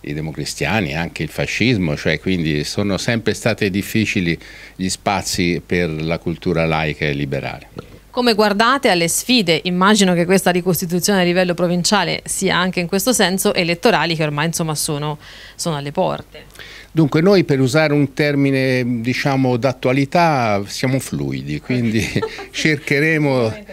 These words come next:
Speaker 1: di parlare con, eh, tutti gli altri partiti localmente, ovviamente quelli che hanno con noi un qualche tipo di affinità culturale, quindi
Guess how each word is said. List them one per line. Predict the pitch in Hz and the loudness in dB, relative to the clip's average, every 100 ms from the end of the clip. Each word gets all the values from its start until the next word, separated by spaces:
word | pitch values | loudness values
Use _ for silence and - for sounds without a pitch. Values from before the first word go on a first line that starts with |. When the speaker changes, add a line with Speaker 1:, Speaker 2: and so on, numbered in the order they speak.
| - - - | -16 -16 -4
Speaker 1:
di | 117 | -2
parlare | 127 139 135 139 139 135 127 | 0 0 2 2 0 0 -2
con, | - 123 120 113 | 0 0 0 0
eh, | 113 107 - | 0 0 0
tutti | 151 143 - | 0 0 2
gli | 113 117 | 2 2
altri | 117 - 92 | 0 -2 -2
partiti | 104 95 - 139 117 90 90 85 | -2 -2 0 0 2 2 2 0
localmente, | 101 - 143 160 165 180 - 101 87 | -2 0 0 2 2 0 0 -2 -2
ovviamente | 87 104 107 110 139 - - | -2 -2 0 0 0 -2 -2
quelli | 110 107 104 | 0 0 0
che | - 90 | -2 -2
hanno | 95 120 104 87 | 0 0 0 0
con | - 90 | -2 -2
noi | 87 113 139 | 0 0 0
un | 95 | -2
qualche | - 87 - 90 | -2 -4 -2 -4
tipo | 98 - 92 | -4 -2 -2
di | 82 | -2
affinità | 76 85 76 90 85 | -2 -2 -2 -2 -2
culturale, | 85 73 90 117 104 69 | -4 -4 -2 0 0 -4
quindi | 87 80 76 | -4 -4 -4